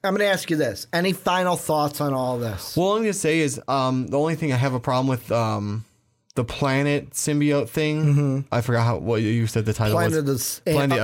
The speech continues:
Speaker 2: of the s-,
Speaker 1: Planet of
Speaker 2: of
Speaker 1: the
Speaker 2: the
Speaker 1: Symbiotes.
Speaker 2: Symbiotes. Um, I mean, not all the symbiotes are bad either.
Speaker 1: Mm-hmm.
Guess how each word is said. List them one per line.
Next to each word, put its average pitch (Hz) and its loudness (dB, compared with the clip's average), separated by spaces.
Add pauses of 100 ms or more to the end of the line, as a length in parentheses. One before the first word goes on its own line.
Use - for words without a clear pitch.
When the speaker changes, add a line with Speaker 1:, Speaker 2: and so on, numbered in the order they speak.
Speaker 2:
of 120 2
the 175 2
s-, - 2
Speaker 1:
Planet 196 0
of 165 0
Speaker 2:
of 123 0
Speaker 1:
the 113 0
Speaker 2:
the 110 0
Speaker 1:
Symbiotes. 98 -2 (320)
Speaker 2:
Symbiotes. 135 0
Um, 151 0
I 151 -2
mean, 160 0
not 175 0
all 151 2
the 156 -2
symbiotes 139 0
are 120 0
bad 117 2
either. 135 0
Speaker 1:
Mm-hmm. 135 2